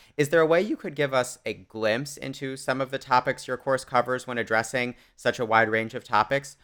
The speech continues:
What are some ways that non-musical fields can shed light into the nature of improvisation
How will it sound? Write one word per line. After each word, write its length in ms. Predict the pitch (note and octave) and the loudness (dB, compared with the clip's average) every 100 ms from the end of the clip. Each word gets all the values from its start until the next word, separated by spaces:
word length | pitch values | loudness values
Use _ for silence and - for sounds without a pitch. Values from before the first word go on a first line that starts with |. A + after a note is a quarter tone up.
| _ | _
What 220 | - D#3 F#3 | 2 6 8
are 180 | E3+ | 6
some 240 | E3+ C#3 A2+ | 4 -2 -2
ways 220 | A2 G#2+ | -2 0
that 160 | A2 G2+ | -2 0
non-musical 640 | G#2+ G#2 G#2+ G#2+ B2 G2+ | 0 0 -6 -12 -10 -10
fields 400 | - A2 G#2 - | -2 0 0 -4
can 260 | G#2 G2+ G#2 | -6 -6 -6
shed 320 | - G#2+ G2+ | -2 -2 2
light 300 | C#3 C#3 - | 0 0 -6
into 400 | G#2+ - G2+ G2+ | -12 -8 -8 -4
the 100 | G#2 | -2
nature 320 | G#2+ G#2+ A2 | -2 -2 -2
of 140 | G#2 | -2
improvisation 840 | G#2+ G2+ A2 G2+ G#2+ G#2 - G2 | -4 2 4 4 -2 -6 -6 -12